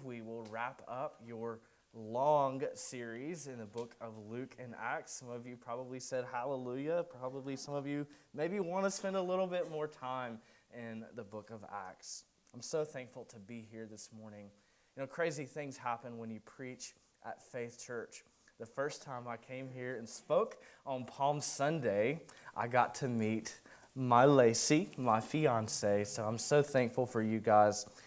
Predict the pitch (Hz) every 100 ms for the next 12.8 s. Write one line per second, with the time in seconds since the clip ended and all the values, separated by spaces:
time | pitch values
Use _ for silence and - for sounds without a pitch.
0 | - 113 107 113 - 127 123 110 123 101
1 | - 110 - 104 95 101 95 - 107 95
2 | 95 - - - - - - - 98 92
3 | 90 - - _ - - - - 226 208
4 | 160 135 127 127 117 113 - 127 - -
5 | 135 151 120 110 - 131 120 - - -
6 | - - - - 101 101 - 113 - 120
7 | 117 113 - 120 - 123 117 110 113 -
8 | - _ _ _ _ _ - - - _
9 | - - - - - 139 139 139 135 143
10 | 123 - 123 131 131 123 - 131 127 123
11 | 123 117 110 104 131 113 143 143 113 147
12 | 120 - 110 104 - - -